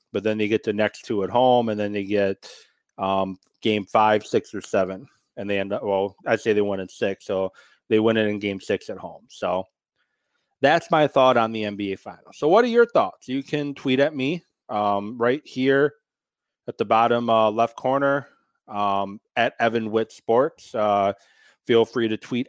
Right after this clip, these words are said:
at me. You can find me on Facebook, Talking Sports with Evan, or you can email me, uh, talking sports with Evan at gmail dot com. Let me know your thoughts. You can also comment on this stream right now. So before I go,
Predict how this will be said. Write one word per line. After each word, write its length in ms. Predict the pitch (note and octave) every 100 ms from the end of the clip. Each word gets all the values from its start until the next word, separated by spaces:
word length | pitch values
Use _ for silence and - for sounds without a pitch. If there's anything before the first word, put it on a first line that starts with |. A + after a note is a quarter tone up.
| -
at 220 | A2+ -
me. 320 | C#3 G3 D#3+ -
You 120 | A2
can 140 | A2+
find 240 | - A#2 A2+
me 100 | A2
on 180 | G#2+
Facebook, 480 | G2+ A#2 A#2 - C#3+ -
Talking 340 | A#2 G#2+ A2
Sports 400 | G2 - A2 G#2 -
with 160 | G2 _
Evan, 320 | G#2+ A2+ C#3+ D3+ _ _ _ -
or 120 | A2
you 60 |
can 200 | A2 A#2+
email 380 | A#2+ A#2+ B2+ C3
me, 220 | C3+ C#3+ - _ _
uh, 420 | G#2+ G2 G2 F#2+ G#2 -
talking 300 | A2+ - G#2+
sports 320 | - A#2 -
with 100 | A2 -
Evan 380 | A2+ B2 A#2+ A#2+
at 220 | G#2+ G2+
gmail 520 | G#2+ A2 A#2 A2 G#2
dot 200 | G2 G2+ _
com. 260 | C3+ C#3+ D#3
Let 100 | E3+
me 80 |
know 120 | F3+ F3
your 200 | E3+ D#3+
thoughts. 360 | C#3 G2+ -
You 80 | B2
can 100 | C3
also 240 | C3+ -
comment 460 | C3+ B2+ B2+ B2 A#2
on 260 | A#2 A2+ A2 _ _ -
this 180 | A#2+ -
stream 400 | - A#2 A2 G#2+
right 260 | G#2 G2
now. 300 | G2 F2+ F2 _ _ _ _ _ _ _ _ _ _ _ _
So 340 | F3+ F#3 D#3 - - -
before 340 | E3 - G#3+ C#4
I 60 |
go, 520 | G#3 C#3+ B2+ G#2+ A#2+